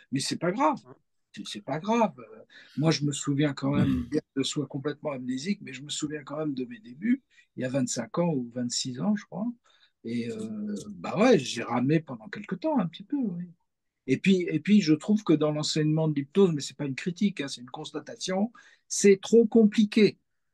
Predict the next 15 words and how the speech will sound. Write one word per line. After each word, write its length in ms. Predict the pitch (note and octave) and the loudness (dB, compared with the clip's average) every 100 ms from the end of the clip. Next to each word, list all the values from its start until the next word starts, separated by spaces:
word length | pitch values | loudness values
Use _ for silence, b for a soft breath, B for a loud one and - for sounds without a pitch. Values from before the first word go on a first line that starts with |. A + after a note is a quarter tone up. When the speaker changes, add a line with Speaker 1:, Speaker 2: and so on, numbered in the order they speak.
| _ - | _ -16
Speaker 1:
Je 160 | F#2+ C3+ | -8 0
veux 60 | |
dire, 140 | D#3+ D#3 | 4 4
il 40 | |
y 60 | D3+ | 4
a 60 | |
plein 220 | - A#3+ | 4 6
de 60 | G3+ | 6
bouquins, 560 | D3+ D#3 E3+ F3+ A3 A#3+ B B - | 4 0 0 2 0 -2 B B -8
euh, 320 | D#3+ D#3 D3+ | -6 -4 -4
la 140 | D#3 | -4
personne 400 | D#3 E3+ - F#3 | -2 -2 2 0
qui 160 | - - | 0 -2
commence 560 | - F3+ F#3 E3+ - D3+ | 0 2 2 0 -2 -4
à, 180 | C#3+ | -4